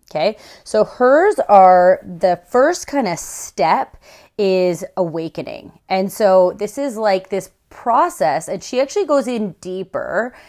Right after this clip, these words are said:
If you follow any of her stuff or go start to follow any of her stuff, you'll see she even goes deeper into an awakening. Like, she has, like,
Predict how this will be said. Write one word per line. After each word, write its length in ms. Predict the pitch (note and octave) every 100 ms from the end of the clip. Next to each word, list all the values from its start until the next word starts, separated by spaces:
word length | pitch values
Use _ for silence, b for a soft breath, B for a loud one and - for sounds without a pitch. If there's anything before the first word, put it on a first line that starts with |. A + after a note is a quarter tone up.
| B -
If 140 | F#3
you 80 | G#3
follow 320 | G3+ G3 A#3
any 160 | G#3+ G#3
of 80 |
her 80 | F#3
stuff 260 | F#3 E3+ -
or 160 | F#3+
go 260 | D#3 F#3 F3
start 280 | - E3+ E3
to 80 | F3
follow 260 | C#3+ C#3+
any 200 | C#3+ C#3+
of 40 | C3
her 100 | C#3
stuff, 220 | D#3 -
you'll 120 | E3
see 200 | - F3+
she 220 | - A3+
even 160 | B3+ D4+
goes 200 | A3 E3+
deeper 340 | D3+ F#3+ G3
into 540 | F#3+ F#3+ F3+ F3+ F#3+ E3+
an 120 | D#3
awakening. 560 | C#3+ D3+ D3+ D3 -
Like, 140 | - C#3+
she 160 | -
has, 180 | E3 E3
like, 180 | D3+